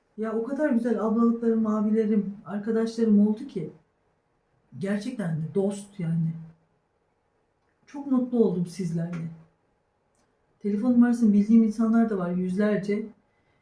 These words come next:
Bilmediğim insanlar da var ama çok seviyorum sizleri. Çok sevdiğim insanlar var. Ya, ya hepinizden Allah razı olsun. Ne diyebilirim ki?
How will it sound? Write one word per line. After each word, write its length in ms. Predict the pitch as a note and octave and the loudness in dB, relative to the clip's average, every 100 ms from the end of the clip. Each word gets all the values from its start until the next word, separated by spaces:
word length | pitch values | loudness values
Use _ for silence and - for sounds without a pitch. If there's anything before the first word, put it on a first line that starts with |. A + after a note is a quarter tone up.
| _ A#3+ | _ -8
Bilmediğim 480 | B3+ C4 A3+ A3+ | 0 2 4 4
insanlar 560 | G#3+ G3+ A3+ A3 A3+ G3+ | 4 2 0 2 2 0
da 140 | G#3 | -2
var 80 | A#3 | -2
ama 260 | B3 B3+ - | -2 -2 -2
çok 240 | F4 E4+ | -6 -8
seviyorum 440 | - B3 G#3+ F#3+ F#3 | -4 -2 0 -2 -6
sizleri. 380 | G3 F3+ F3+ | -8 -6 -6
Çok 180 | D4 C#4+ | -8 -10
sevdiğim 360 | C#4+ C4 A3+ A3+ | -6 -4 2 2
insanlar 560 | A#3 A#3 A3 A#3 B3 | 2 0 0 0 0
var. 140 | G3+ G#3 | -4 -6
Ya, 200 | B3+ C4 | -8 -6
ya 220 | C4 A#3+ - | -6 -6 -8
hepinizden 560 | C#4 D#4 E4+ D4 C4 A#3 | -10 -10 -8 -6 0 4
Allah 320 | A#3 A#3 A3+ | 4 2 -2
razı 280 | G3 F#3+ F#3 | -4 -4 -8
olsun. 300 | - G3 A3+ | -4 2 2
Ne 140 | C4 | 2
diyebilirim 540 | C#4 B3+ B3+ C#4 C4+ | 0 -2 -4 -4 -6
ki? 200 | - F#3+ | -4 -6